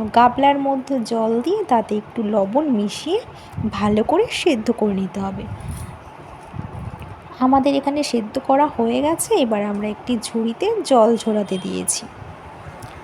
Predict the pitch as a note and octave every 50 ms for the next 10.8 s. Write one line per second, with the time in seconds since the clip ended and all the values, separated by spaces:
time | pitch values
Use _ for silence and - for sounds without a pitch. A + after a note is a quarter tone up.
0 | - - - - A3+ G#3 - A#3+ B3 B3+ B3+ B3 C#4+ D4 C4 - - B3 A#3+ B3
1 | A#3+ B3+ C4+ C4+ C#4 C#4+ D4 F#4 A4+ C#5 - - - - - - - - - -
2 | - - - - - B3+ - - - E4+ C#4 B3+ G#3+ G#3+ G#3+ A3+ A#3+ A#3+ - C#4+
3 | D#4+ D#4 C4 C4 A3 G#3+ G#3+ A3+ A3 - G#3 G#3 G#3 G#3 G3+ - A3 A3 A3+ A3+
4 | A#3 - G#4 A#4+ - - - - - - - - - - - - - - - B3+
5 | B3+ A#3+ - E4 F4 F4+ E4 C4+ A#3 A3 A3+ A3+ A3+ - - C#4+ C#4+ - - -
6 | B3 A#3 A#3 A#3 - C4 B3+ - D4+ F4 F#4 E4+ C#4 A3+ A3 G#3 G#3 G#3+ G#3+ -
7 | B3 B3+ B3+ - - - A#3 A#3 A3+ - - G#4+ C5 - - - - - - -
8 | - - - - - - - - - - - - - - - - - - - -
9 | - - - - - - - - B3+ - C#4+ C4 C4 C4 B3+ C#4+ - G4+ G#4+ G#4+
10 | - - E4 D4+ C4 A3+ G#3 G3 G3 G3 F#3+ F#3+ - - - -